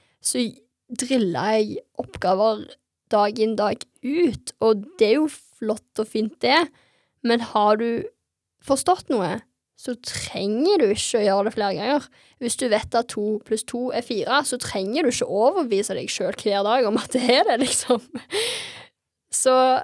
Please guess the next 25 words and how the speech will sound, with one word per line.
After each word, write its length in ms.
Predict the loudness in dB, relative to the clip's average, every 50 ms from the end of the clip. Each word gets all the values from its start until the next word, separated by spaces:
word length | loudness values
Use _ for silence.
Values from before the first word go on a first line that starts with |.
| -4 _ _ -20 -20 -8 -4
nei, 300 | -2 0 2 2 2 2 0 -4 0 2
jeg 160 | 2 2 4
vet 160 | 2 -2 0
ikke 320 | 2 2 2 2 0 0 0
hva 100 | 0 2 2
det 80 | 2
er 100 | 2 2 0
egentlig. 260 | 0 -2 -2 -2 -4 0
Jeg 220 | 2 0 2 2
bare, 260 | 0 0 0 -2 -2 -2 -2 -2 -2 -4 -6 -10 _ _ _ _ _ _ _ _ _ _ _ -20 -8 _
jeg 180 | -2 -2 -2 0 -2
føler, 480 | -2 -2 0 0 0 0 0 0 -4 -6 -14 _ _ _ _ _ _ _ _ _ _ _ _ _ _ _ _ _ _ _ _ _ _ _ _ _ _ _ _
etter 260 | -18 -18 -10 -6 -6 -4
jeg 80 | -4
ble 100 | -4 -4 -2
tjue, 260 | -2 -2 -2 -2 0
så 160 | 0 2 2
har 80 | 4 2
jeg 120 | 2 2 2
bare 100 | 0 -2
fått 240 | -4 -8 -8 -6 -6
så 80 | -6
mange 240 | -6 -2 0 0 0
<laughs> 40 | 0
åpenbaringer. 1000 | 0 2 2 2 2 2 0 -2 -2 -4 -4 -2 -2 -2 -2 -2 -4 -6 -8